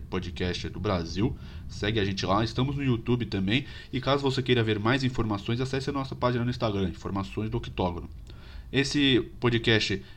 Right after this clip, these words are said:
é um canal que eu vou utilizar pra trazer mais análise, mais conteúdo pra página, porque muitas vezes falta alguma coisa. Ele vai sair ao ar toda segunda-feira, fazendo um comentário sobre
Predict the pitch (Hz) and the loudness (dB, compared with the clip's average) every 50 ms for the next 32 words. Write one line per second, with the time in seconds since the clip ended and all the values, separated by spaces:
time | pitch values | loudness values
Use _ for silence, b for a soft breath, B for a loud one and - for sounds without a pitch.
0 | B - - 101 110 107 - 107 101 107 104 104 - 110 101 101 107 107 - - | B -8 -4 -4 -2 0 2 2 4 4 2 2 0 0 0 0 0 0 0 -2
1 | 107 98 95 101 92 95 101 95 - 98 95 90 87 95 95 95 90 92 98 107 | -2 -2 0 0 0 0 -2 -2 0 0 0 0 2 2 2 2 2 2 2 2
2 | 131 139 139 120 107 95 95 101 113 110 104 101 104 98 98 110 127 127 - 131 | 2 2 2 0 0 0 0 0 0 0 -2 -2 -4 -2 -2 -2 -2 -2 -4 -4
3 | 127 - 107 101 101 98 90 - 92 85 - - 90 95 101 107 113 110 104 B | -4 -2 -2 -2 -2 -4 -2 -2 -4 -4 0 0 0 2 2 0 -2 -4 -4 B
4 | B B B B - - 117 - 117 123 143 - 160 135 123 127 120 117 - - | B B B B -8 -6 -2 0 2 2 2 2 2 4 4 4 4 4 2 2
5 | - 107 110 120 113 117 107 95 98 95 95 95 - - 101 107 123 127 135 131 | 2 4 4 4 4 2 0 0 0 0 -2 -2 -2 -2 0 2 2 2 0 -2
6 | B B B B B - 101 107 110 107 113 113 113 - 120 120 117 110 110 110 | B B B B B -2 0 2 2 4 2 2 2 2 2 4 4 4 6 4
7 | 104 98 101 117 127 147 147 - - 127 123 120 117 104 - - - 101 107 120 | 4 2 2 0 0 0 0 0 0 2 2 2 2 2 2 2 2 2 2 2
8 | 117 113 - - 110 98 98 101 101 104 98 95 - 98 98 95 95 - 95 98 | 0 -2 -2 -2 -2 -2 -2 -2 -4 -4 -4 -4 -2 0 0 0 0 0 0 0
9 | 95 95 - - 101 - 175 - 85 | 0 0 -2 -2 -2 -2 -2 -2 -4